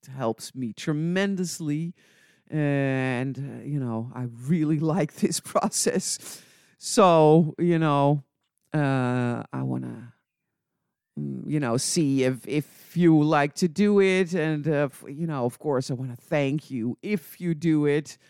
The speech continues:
And if you, uh, you know, if it's not for you, then, you know, that's fine by me <laughs> too, of course. But, um, so, you know, uh, that was the podcast for this time.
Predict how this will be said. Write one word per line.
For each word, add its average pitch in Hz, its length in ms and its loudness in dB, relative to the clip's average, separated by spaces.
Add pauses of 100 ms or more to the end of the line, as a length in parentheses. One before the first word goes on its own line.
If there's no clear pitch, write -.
(400)
And 127 420 -6
if 110 120 -12 (120)
you, 110 140 -18 (100)
uh, 113 140 -10
you 131 140 -6
know, 104 160 -6
if 113 300 -8
it's - 180 -10
not 123 260 -6
for 117 240 -12
you, 110 480 -2
then, 101 380 -10 (100)
you 117 80 -16
know, 117 220 -20
that's - 220 -18
fine 104 300 -10
by 101 220 -6
me 120 220 -6
<laughs> - 0 -
too, 151 280 0
of 160 180 -4
course. - 760 -8 (220)
But, 175 340 2
um, 151 760 2 (240)
so, 185 400 8
you 190 140 4
know, 165 400 4 (340)
uh, 123 220 -6
that 202 340 2
was 170 580 2
the 175 160 0
podcast 196 640 0
for 185 180 -2
this 233 280 0
time. 240 500 2